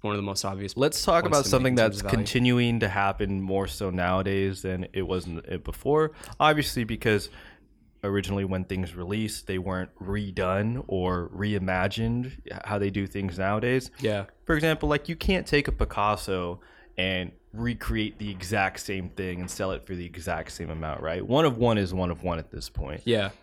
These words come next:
Speaker 2: But you can make duplicates. You can make something that's inspired by older works or whatever. Um, but still, it doesn't have the same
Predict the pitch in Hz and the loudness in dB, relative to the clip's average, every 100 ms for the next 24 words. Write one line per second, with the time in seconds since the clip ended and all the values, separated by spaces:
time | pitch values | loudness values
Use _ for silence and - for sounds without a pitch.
0 | - 120 123 123 117 107 101 87 117 131 | -2 2 2 0 -2 -2 -2 -2 0 2
1 | 143 - 135 139 - - 110 104 107 101 | 0 0 2 2 0 -8 -8 -4 -4 -4
2 | 98 - 98 101 95 92 92 - - - | -4 -8 -8 -6 -6 -8 -10 -18 -20 -20
3 | _ 95 87 82 85 - - 120 120 120 | _ -8 -8 -10 -10 -6 0 2 4 4
4 | 101 180 - 165 156 151 143 139 135 - | 2 0 4 4 4 4 4 2 0 -4
5 | 98 120 147 151 151 147 - - - 101 | 0 2 2 2 0 -2 -10 -20 -6 0
6 | 101 98 95 95 92 - _ _ _ 113 | 2 2 -2 -4 -8 -14 _ _ _ -2
7 | 101 - - 185 101 85 107 117 123 - | 0 -2 2 4 4 2 -2 -4 -6 -2
8 | 117 104 101 101 98 | -2 -2 -4 -4 -6